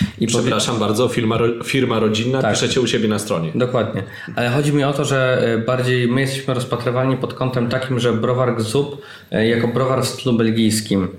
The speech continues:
Speaker 1: e, bo czasami czuję, że my przez niektórych jesteśmy ta-, jesteśmy tak na rynku postrzegani. A to bardziej chodzi o to, że my ważymy w imię filozofii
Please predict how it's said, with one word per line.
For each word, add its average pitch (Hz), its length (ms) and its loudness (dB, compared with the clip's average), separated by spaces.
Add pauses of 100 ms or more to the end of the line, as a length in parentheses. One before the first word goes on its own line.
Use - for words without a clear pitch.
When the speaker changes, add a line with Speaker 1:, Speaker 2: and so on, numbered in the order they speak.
(120)
Speaker 1:
e, 107 160 2
bo 107 260 4
czasami 120 380 0
czuję, 117 420 2
że 113 80 2
my 113 140 2
przez 113 220 -2
niektórych 117 340 -2
jesteśmy 110 240 -2
ta-, - 180 -4
jesteśmy 113 340 -2
tak 113 180 -4
na 113 60 -2
rynku 117 220 -2
postrzegani. 110 680 0 (600)
A 110 60 -2
to 117 120 0
bardziej 131 500 0
chodzi 123 320 0
o 147 100 0
to, 113 440 -2 (320)
że 107 180 2
my 120 300 2 (220)
ważymy 131 1000 2 (140)
w 110 160 -6
imię 131 460 2 (400)
filozofii 110 1120 2